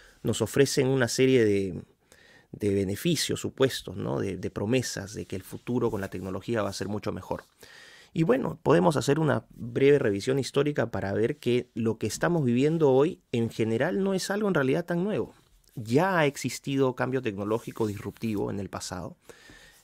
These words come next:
eh, y ya también ha habido tendencias de personas que no sabían qué era lo que iba a pasar y ante la incertidumbre el ser humano empi-, eh, tiende a reaccionar con, eh, temor, con desconfianza. Y es normal.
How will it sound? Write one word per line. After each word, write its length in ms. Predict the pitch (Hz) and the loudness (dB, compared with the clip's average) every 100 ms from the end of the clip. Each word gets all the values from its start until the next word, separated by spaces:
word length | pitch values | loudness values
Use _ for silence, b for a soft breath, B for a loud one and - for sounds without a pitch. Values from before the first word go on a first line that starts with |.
| - | -4
eh, 260 | - 110 107 - | 2 2 2 -2
y 240 | 110 104 | -4 2
ya 280 | 123 180 190 | 2 4 2
también 420 | 110 110 113 127 | -2 0 0 2
ha 80 | 113 | 0
habido 260 | 110 117 | 0 0
tendencias 480 | 117 104 110 117 131 | -2 -4 -2 -2 -2
de 60 | 107 | -4
personas 420 | - 110 139 143 | -6 -6 -6 -6
que 120 | - | -4
no 140 | 113 135 | -6 -4
sabían 580 | - 107 127 101 90 - - | -6 -4 -4 -6 -8 -12 -4
qué 100 | 113 | -2
era 120 | 107 | -2
lo 140 | 101 | -2
que 100 | 98 | -2
iba 100 | 107 | -2
a 60 | - | -2
pasar 280 | 101 - 123 | -4 -2 -2
y 100 | 117 | -2
ante 220 | 107 110 | -4 -4
la 100 | 101 | -6
incertidumbre 920 | 104 101 - 110 107 123 147 175 208 b b b b | -6 -8 -8 -4 2 4 4 0 -6 b b b b
el 240 | - 110 - | -2 -2 0
ser 200 | - 113 | 0 0
humano 280 | 107 110 | 0 -2
empi-, 180 | 104 - | -4 -8
eh, 240 | 107 95 92 | -10 -10 -8
tiende 240 | - 117 113 | 0 2 2
a 40 | |
reaccionar 500 | 104 - 95 104 110 | -2 -6 -4 -4 -4
con, 320 | - 107 113 - | -4 -4 -4 -10
eh, 400 | 95 90 85 - - _ _ _ - | -10 -10 -10 -14 -18 _ _ _ -12
temor, 400 | - 117 123 - - _ _ _ _ | -4 2 2 2 -8 _ _ _ _
con 180 | - 110 | -8 -6
desconfianza. 680 | 104 - 104 120 113 95 - _ b b | -6 -6 -4 -2 -4 -6 -12 _ b b
Y 120 | 135 | -2
es 80 | 143 | 0
normal. 420 | 143 117 101 85 | 2 0 -2 -8